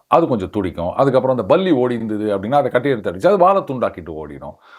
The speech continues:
அதுக்கப்புறம் அந்த தும்பி இருந்ததுன்னா அதை பிடிச்சி அது வால்ல கயிறை கட்டி அதை பறக்க விட்டு, இதெல்லாம் தான் அண்ணனுக்கு பொழுதுபோக்கு. இப்படித்தான் இருந்திருக்கு. இப்போ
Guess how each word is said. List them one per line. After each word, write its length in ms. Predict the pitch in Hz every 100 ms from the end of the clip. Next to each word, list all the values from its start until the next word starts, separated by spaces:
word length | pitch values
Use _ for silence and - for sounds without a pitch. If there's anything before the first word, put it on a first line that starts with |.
| _
அதுக்கப்புறம் 360 | - 175 156
அந்த 120 | 147 127
தும்பி 300 | 175 180 160
இருந்ததுன்னா 340 | 127 113 113
அதை 200 | 147 123
பிடிச்சி 320 | 113 110 92 131
அது 140 | 117
வால்ல 280 | 110 113 110
கயிறை 300 | 107 110 104
கட்டி 300 | 90 - 110
அதை 160 | 101
பறக்க 280 | 101 107 101
விட்டு, 400 | 87 82 95 110 - - _
இதெல்லாம் 460 | 110 165 175 175
தான் 120 | 185 180
அண்ணனுக்கு 360 | 147 156 127
பொழுதுபோக்கு. 560 | 98 117 135 104 87 -
இப்படித்தான் 580 | 104 113 113 151 110 139
இருந்திருக்கு. 320 | 120 80 - - _ _ _ _ _ _ _ _ _ _ _
இப்போ 540 | - 160 180 180 175